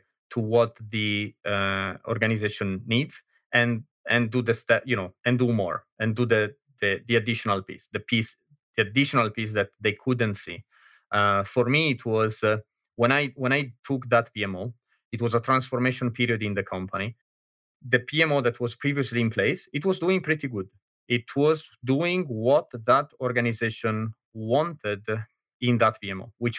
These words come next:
was the typical old style, uh, control, governance and controlling,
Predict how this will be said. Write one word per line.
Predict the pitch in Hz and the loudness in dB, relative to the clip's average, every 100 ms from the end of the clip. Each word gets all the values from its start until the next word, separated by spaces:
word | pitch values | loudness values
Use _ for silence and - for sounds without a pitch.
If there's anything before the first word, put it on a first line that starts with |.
| 135 | 0
was | 139 - | 0 -2
the | - - | -10 -8
typical | 156 143 127 127 120 123 127 | -6 -2 2 2 2 -4 2
old | 120 120 113 - | 2 2 -4 -2
style, | 117 110 107 104 104 101 _ _ _ 107 | 2 2 0 0 -2 -2 _ _ _ 2
uh, | 101 - 127 | 2 2 0
control, | 120 113 113 107 110 127 | 0 2 2 2 2 2
governance | 123 120 120 117 113 110 | 4 4 2 -2 -4 -6
and | 107 107 | -8 -8
controlling, | 107 104 98 95 95 | -4 0 0 0 -4